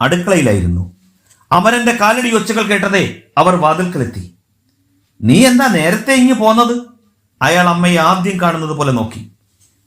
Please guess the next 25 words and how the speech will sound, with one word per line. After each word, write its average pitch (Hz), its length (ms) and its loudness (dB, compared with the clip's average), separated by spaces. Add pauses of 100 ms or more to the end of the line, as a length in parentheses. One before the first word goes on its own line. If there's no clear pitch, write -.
"നിനക്ക് 220 320 2
എന്തു 208 200 -2
പറ്റിയടാ?" 202 540 -2 (920)
"ഞാനൊരു 151 460 0
കാര്യം 160 280 -2
ചോദിച്ചാൽ 147 480 -6 (600)
അമ്മ 170 220 2
സത്യം 180 340 -4
പറയുമോ?" 170 500 -2 (680)
"ഇതെന്താടാ 196 680 0
ഇന്ന് 214 140 0
ഇങ്ങനൊരു 214 420 0
മുഖവുര?" 240 400 0 (680)
അമ്മ 156 180 0
ചിരിച്ചു. 110 360 -4 (800)
"നിന്നോട് 170 400 2
ഞാൻ 208 200 2
ഇതുവരെ 208 280 0
സത്യമല്ലാതെ 220 640 0
മറ്റെന്തെങ്കിലും 226 580 -2
പറഞ്ഞിട്ടുണ്ടോ?" 226 800 -2 (800)
"ഉണ്ട് 175 260 4
എന്ന് 165 300 2
എനിക്കിപ്പോ 147 400 -4
തോന്നുന്നു." 139 640 -2